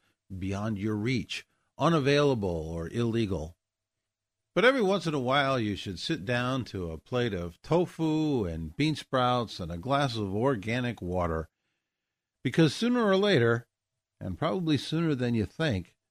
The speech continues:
that's all that's going to be allowed. I'd like to close with a quote that somebody sent me a while back. I don't know the origin of it. I can't find the author. If anybody has any idea, please let me know.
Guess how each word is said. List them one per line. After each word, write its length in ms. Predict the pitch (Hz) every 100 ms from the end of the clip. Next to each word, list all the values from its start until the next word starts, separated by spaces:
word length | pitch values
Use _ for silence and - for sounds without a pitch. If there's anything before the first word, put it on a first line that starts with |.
| _ _ _ _ _ _
that's 280 | 107 113 -
all 240 | 127 92
that's 160 | 92 87
going 260 | 98 87
to 60 | 85
be 160 | 78 78
allowed. 560 | 78 87 82 73 - - _ _ _ _ _ _ _ _ _ _ _ _ _ _ _ _ -
I'd 80 | 156
like 120 | 190
to 60 |
close 360 | 156 - 95 85
with 120 | 87
a 60 | 82
quote 340 | - 90 -
that 140 | - 87
somebody 340 | 90 82 78
sent 240 | - 101
me 100 | -
a 80 | 80
while 280 | 80 80 80
back. 320 | 82 92 120 _ _ _ _
I 100 | -
don't 180 | 139 185
know 100 | 170
the 120 | 151 135
origin 500 | 135 160 147 151 147
of 160 | 156
it. 100 | 180
I 80 | 120
can't 280 | - 117 101
find 220 | 123 117
the 120 | 107
author. 420 | 107 117 139 165
If 140 | 147 143
anybody 320 | 190 185 175
has 320 | 156 175 156
any 200 | 165 165
idea, 460 | 156 147 143 147 117
please 540 | - 156 123 90 -
let 200 | - 113
me 100 | 85
know. 340 | 90 85 73